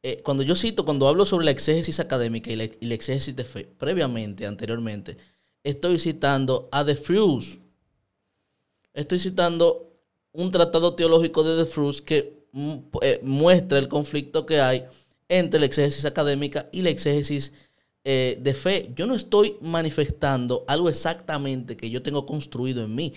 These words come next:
ni tampoco estoy diciendo, en ningún momento dije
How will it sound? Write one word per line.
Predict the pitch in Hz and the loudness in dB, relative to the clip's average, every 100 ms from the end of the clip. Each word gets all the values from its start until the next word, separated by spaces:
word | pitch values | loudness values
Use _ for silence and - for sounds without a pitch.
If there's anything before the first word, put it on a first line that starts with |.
| - - 139 | -16 -20 -6
ni | 180 202 | -2 2
tampoco | 185 170 233 254 | 2 2 0 0
estoy | 185 190 | 0 2
diciendo, | 180 - 143 131 117 117 - | 2 2 0 0 0 -2 -4
en | 147 170 | -6 -4
ningún | 175 160 277 359 | -4 -2 -2 0
momento | 214 175 165 143 127 | 0 2 0 0 -2
dije | 107 113 | -2 -4